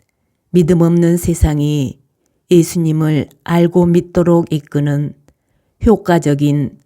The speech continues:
수단인 것입니다. 우리도 사랑으로 이웃에게 자신을 내주고 이웃을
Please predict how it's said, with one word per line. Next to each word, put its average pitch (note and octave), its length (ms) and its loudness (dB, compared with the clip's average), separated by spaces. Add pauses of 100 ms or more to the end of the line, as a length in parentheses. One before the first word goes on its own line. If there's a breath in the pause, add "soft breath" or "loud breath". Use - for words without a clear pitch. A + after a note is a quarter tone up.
수단인 F#3 560 0
것입니다. C#3 840 -4 (1600)
우리도 F#3 420 2
사랑으로 E3+ 920 0 (120)
이웃에게 F3 760 0
자신을 E3+ 560 -2
내주고 C#3+ 760 -2 (760)
이웃을 F3+ 800 2